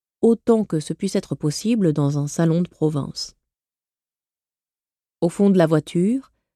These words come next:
Gilles, tassé sur lui-même, grelottant, se rongeait les ongles. Il ne recommencerait jamais une expédition pareille,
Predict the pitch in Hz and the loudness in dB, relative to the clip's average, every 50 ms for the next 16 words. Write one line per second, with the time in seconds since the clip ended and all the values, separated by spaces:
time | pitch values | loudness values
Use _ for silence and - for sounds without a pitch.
0 | _ _ _ _ _ _ _ - 165 160 160 180 196 196 185 180 170 170 180 202 | _ _ _ _ _ _ _ -4 -2 0 2 2 4 4 4 2 0 -2 -6 -10
1 | - _ _ _ _ _ - 226 233 220 - - 220 214 - - 185 175 165 165 | -14 _ _ _ _ _ 0 0 0 0 0 -2 -2 -2 0 -2 -2 0 0 2
2 | 165 165 165 160 160 175 202 220 226 - _ _ _ _ _ _ - 160 175 160 | 2 2 4 4 2 2 2 0 -2 -6 _ _ _ _ _ _ -6 -2 2 6
3 | 196 226 220 208 196 - _ - 175 175 190 233 285 381 370 - - 170 160 - | 6 6 6 4 2 0 _ -2 -2 -2 -2 -4 -8 -12 -8 -2 -2 0 0 0
4 | 202 214 202 214 196 190 180 170 165 156 160 160 160 160 175 - _ _ _ _ | 0 0 0 2 2 0 0 0 0 -2 -2 -2 -4 -8 -12 -16 _ _ _ _
5 | _ _ _ _ _ _ _ _ _ _ _ _ _ _ - 143 147 147 139 135 | _ _ _ _ _ _ _ _ _ _ _ _ _ _ -4 -2 0 0 2 2
6 | 160 196 - 220 202 202 202 - - - 180 170 180 185 185 202 233 220 180 170 | 2 2 4 4 2 2 2 0 0 0 2 2 2 2 2 4 2 2 2 0
7 | 175 - - 196 175 180 - - 196 185 185 170 156 151 147 143 - 165 | -2 -2 -2 -2 -2 -2 -2 -4 -2 -2 -2 -2 -2 -4 -6 -6 -6 -8